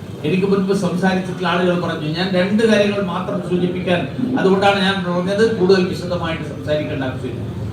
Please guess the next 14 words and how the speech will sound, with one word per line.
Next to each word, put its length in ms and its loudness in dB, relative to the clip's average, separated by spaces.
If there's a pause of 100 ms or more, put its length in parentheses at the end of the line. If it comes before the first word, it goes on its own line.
(200)
ഒരു 220 6
കാര്യം 300 2
കൂടി 160 0
പറഞ്ഞുകൊണ്ട് 420 0
ഞാൻ 180 2
അവസാനിപ്പിക്കാം. 500 -4 (2750)
മൂന്നാമത്തെ 480 4
കാര്യം, 400 4
നമ്മളെ 280 4
എല്ലാവരെയും 720 6
ഏറ്റവും 640 4
രൂക്ഷമായിട്ട് 600 4
ബാധിച്ചുകൊണ്ടിരിക്കുന്ന 880 0
കാര്യം 560 2